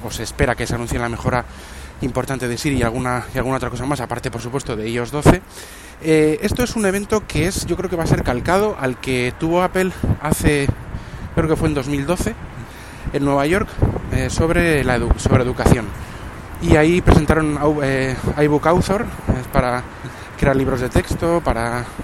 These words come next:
un poco crear libros electrónicos, que luego no ha tenido demasiado, no se ha prodigado en, o sea, no ha tenido tanto éxito como el esperado, pero bueno,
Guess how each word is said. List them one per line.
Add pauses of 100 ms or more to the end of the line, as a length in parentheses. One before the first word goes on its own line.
(140)
un
poco (480)
crear
libros
electrónicos, (1160)
que
luego
no
ha
tenido
demasiado, (500)
no
se
ha
prodigado
en, (220)
o
sea,
no
ha
tenido
tanto
éxito
como
el
esperado,
pero
bueno,